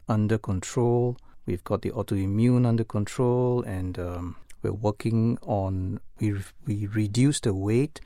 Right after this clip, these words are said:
because previously we were giving her, um, steroids, and that really ballooned her. So she's on a special diet, and she's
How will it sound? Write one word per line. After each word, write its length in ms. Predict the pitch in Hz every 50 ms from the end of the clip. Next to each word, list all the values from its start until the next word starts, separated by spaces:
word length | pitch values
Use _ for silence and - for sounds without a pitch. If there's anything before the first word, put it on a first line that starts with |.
| - -
because 280 | 123 117 - 139 127 -
previously 440 | - - 113 110 120 110 127 120
we 60 | 110 95
were 80 | 98
giving 300 | 98 - 101 104 104 101
her, 340 | 98 107 107 101 101 101 101 -
um, 560 | 95 87 85 85 80 80 87 85 101 - - -
steroids, 520 | - - - 101 104 98 90 92 92 -
and 100 | 87 87
that 120 | 98 113 113
really 300 | 98 92 98 92 90 - - - - -
ballooned 480 | 87 87 92 90 95 104 104 107 101
her. 200 | 95 107 92 92 92
So 480 | - - 98 95 92 95 92 92 98 95
she's 200 | - 101 95 98
on 200 | 92 92 90 92
a 60 | 90
special 340 | - - 95 - - 110 98
diet, 440 | 92 - 95 98 98 98 98 98 -
and 100 | - 107
she's 320 | - - 104 95 95 -